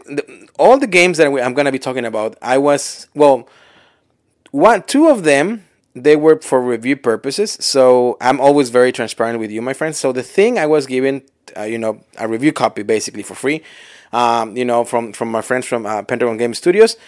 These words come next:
Uh, they gave me the base game and Norwegian expansion, so we're gonna be talking about the base game a little bit here, and then I'm gonna be touching the Norwegian expansion a little bit. Uh, then, uh, Intrepid,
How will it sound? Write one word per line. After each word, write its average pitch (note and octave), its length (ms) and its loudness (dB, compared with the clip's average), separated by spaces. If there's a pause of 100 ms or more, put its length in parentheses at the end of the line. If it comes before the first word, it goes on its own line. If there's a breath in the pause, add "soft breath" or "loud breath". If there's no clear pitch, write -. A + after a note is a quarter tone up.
(300 soft breath)
Uh, A2+ 300 0
they B2+ 200 -2
gave B2 200 0
me B2 100 -4
the A2+ 100 -4
base F3 300 4
game F#3+ 320 2
and C#3+ 320 -2
Norwegian B2+ 460 0
expansion, A3+ 640 -2
so A2+ 300 -4
we're A#2 180 -4
gonna A#2+ 180 -6
be A#2+ 80 -4
talking A#2 240 -8
about G#2+ 420 -6
the B2 80 -4
base C3+ 260 2
game C3 140 -4
a B2 60 -2
little C#3 180 2
bit C#3 120 -2
here, C#3+ 200 0
and B2+ 120 -2
then B2 100 -2
I'm A#2+ 100 -4
gonna A#2+ 180 -2
be A#2 80 -6
touching C3+ 420 -4
the B2 60 -6
Norwegian A#2+ 320 -8
expansion A#2+ 400 -8
a A2 40 -10
little D#3 180 -4
bit. F#3+ 200 -4 (420 soft breath)
Uh, C#3 180 2
then, G#3+ 460 4
uh, D3+ 300 2
Intrepid, D#3 640 0